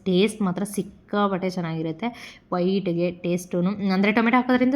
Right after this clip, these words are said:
ಸ್ವಲ್ಪ ಕಲರ್ ಡಿಮ್ ಆಗುತ್ತೆ, but ಆದರೆ, ಆ, ಟೊಮೆಟೊ ಹಾಕ್ತಾ ಇದ್ದಾಗ ಇನ್ನು ವೈಟ್ಗೆ ಚೆನ್ನಾಗಿ ಬರುತ್ತೆ. ಆ, ಚೆನ್ನಾಗಿ ಕುದಿಸ್ಕೊಳ್ಬೇಕು, ಅದರಲ್ಲಿರೋ ನೀರು ಹೋಗೋವರೆಗೂ ಕುದಿಸಿ ಈ ರೀತಿ, ಹ್ಮ್, ನೀರೆಲ್ಲ ಹೋದ್ಮೇಲೆ ಅದ್ರ ಮೇಲೆ ಒಂದು ತಟ್ಟೆ ಮುಚ್ಚಿ ಅದ್ರ ಮೇಲೆ ಒಂದು ಕಲ್ಲಿಟ್ಟು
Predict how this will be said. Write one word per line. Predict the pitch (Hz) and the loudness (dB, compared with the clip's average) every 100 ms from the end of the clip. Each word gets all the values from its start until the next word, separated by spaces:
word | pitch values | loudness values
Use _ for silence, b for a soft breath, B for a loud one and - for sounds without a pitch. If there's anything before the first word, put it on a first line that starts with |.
| 277 | 2
ಸ್ವಲ್ಪ | 302 339 320 | 0 0 0
ಕಲರ್ | 214 202 | 2 2
ಡಿಮ್ | 190 180 | 0 0
ಆಗುತ್ತೆ, | 160 165 | -2 -2
but | 262 226 180 | -2 -2 -2
ಆದರೆ, | 277 B B B B | -2 B B B B
ಆ, | 214 | -2
ಟೊಮೆಟೊ | 208 240 254 220 | 4 4 4 4
ಹಾಕ್ತಾ | 208 208 | 2 0
ಇದ್ದಾಗ | 170 185 226 | 0 0 2
ಇನ್ನು | 180 170 | 2 0
ವೈಟ್ಗೆ | 156 190 - - | 0 0 -2 -6
ಚೆನ್ನಾಗಿ | 185 175 175 180 | -4 0 0 0
ಬರುತ್ತೆ. | 170 165 175 202 B B B - | -2 -4 -6 -6 B B B -4
ಆ, | 180 170 | -2 0
ಚೆನ್ನಾಗಿ | 233 214 202 202 | 0 2 0 0
ಕುದಿಸ್ಕೊಳ್ಬೇಕು, | 202 - 190 175 185 | -4 -2 0 0 2
ಅದರಲ್ಲಿರೋ | 180 175 170 175 | 0 2 2 4
ನೀರು | 180 185 | 2 2
ಹೋಗೋವರೆಗೂ | 170 160 165 | 0 -2 -2
ಕುದಿಸಿ | 165 233 - 262 | -4 -4 -2 0
ಈ | 208 | 2
ರೀತಿ, | 185 190 208 | 0 0 -2
ಹ್ಮ್, | 208 - 175 160 156 165 | -4 -4 -4 -4 -4 -2
ನೀರೆಲ್ಲ | 180 175 165 | 0 2 2
ಹೋದ್ಮೇಲೆ | 180 170 175 196 | 0 0 0 0
ಅದ್ರ | 226 170 | 0 -2
ಮೇಲೆ | 160 156 | -2 -4
ಒಂದು | 156 | -6
ತಟ್ಟೆ | 151 196 | -4 -4
ಮುಚ್ಚಿ | 196 240 202 | -2 -2 -2
ಅದ್ರ | 175 | -2
ಮೇಲೆ | 165 | -4
ಒಂದು | 156 170 170 | -4 -4 -2
ಕಲ್ಲಿಟ್ಟು | 156 170 180 285 | 0 0 -2 -2